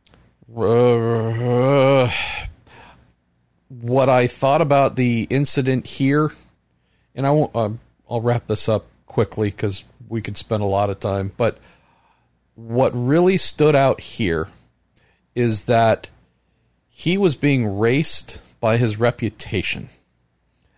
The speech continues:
Uh, I don't know. I, I probably should remember, but I don't know if Ryan Hunter-Reay and Santino Ferrucci have had a bunch of dust-ups over the last two years. I'm sure there's one I'm forgetting about.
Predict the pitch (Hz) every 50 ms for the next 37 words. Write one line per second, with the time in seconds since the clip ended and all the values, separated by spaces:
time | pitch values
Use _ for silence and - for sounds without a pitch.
0 | _ _ _ _ _ - - - - - 139 156 160 170 160 139 101 139 139 131
1 | 131 135 143 156 156 151 143 139 - - - _ _ _ _ _ _ _ _ _
2 | - 123 120 113 113 113 - 117 117 113 113 104 - - 120 117 117 117 113 110
3 | - - 117 117 113 110 110 110 110 110 110 107 107 110 - - - - - -
4 | - _ _ - 143 156 151 - 113 127 135 139 139 131 - - - _ _ _
5 | _ _ _ _ _ _ _ _ _ _ _ - 120 127 131 131 131 135 135 123
6 | 113 117 123 127 123 120 110 101 95 - _ _ _ _ - - 131 123 113 -
7 | 143 139 135 123 113 - - 120 107 117 127 123 - - 131 123 120 117 117 110
8 | 98 87 107 110 110 113 113 110 107 104 95 - _ _ _ _ _ _ _ -
9 | 110 107 110 110 107 110 113 117 120 - - 113 107 - 113 123 117 - - 131
10 | 120 117 - - - 117 113 110 110 113 107 110 110 113 113 - - - - 123
11 | 117 110 107 107 110 113 113 113 113 110 107 - - - - 117 117 113 - -
12 | 127 127 117 117 117 113 101 104 110 113 110 110 107 104 - 113 101 101 98 95
13 | 101 101 101 95 95 95 98 98 - -